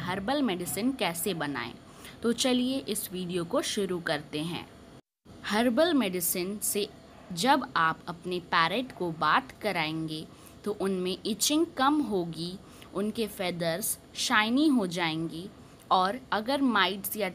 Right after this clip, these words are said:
टिक्स की प्रॉब्लम होगी तो वो भी सॉल्व हो जाएगी। हर्बल मेडिसिन बनाने के लिए आपको ज़रूरत होगी नीम लीव्स, तुलसी लीव्स और एलोवेरा जेल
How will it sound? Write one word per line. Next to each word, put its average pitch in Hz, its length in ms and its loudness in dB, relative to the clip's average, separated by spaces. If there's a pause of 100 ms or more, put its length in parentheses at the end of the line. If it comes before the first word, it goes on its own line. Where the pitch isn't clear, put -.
टिक्स - 260 0
की 247 160 -4
प्रॉब्लम 170 480 0
होगी 208 480 -4 (360)
तो 247 80 4
वो 208 220 2
भी 233 200 2
सॉल्व 233 480 2
हो 220 220 4
जाएगी। 160 540 -2 (840)
हर्बल 214 500 2
मेडिसिन 214 600 2
बनाने 170 460 2 (140)
के 180 120 -6
लिए 156 300 -4 (420)
आपको 262 460 2
ज़रूरत 190 680 -2
होगी 233 440 0 (320)
नीम 208 460 0
लीव्स, 233 600 0 (340)
तुलसी 302 460 6
लीव्स 190 560 -2 (140)
और 190 220 2 (120)
एलोवेरा 214 460 0
जेल 170 380 -4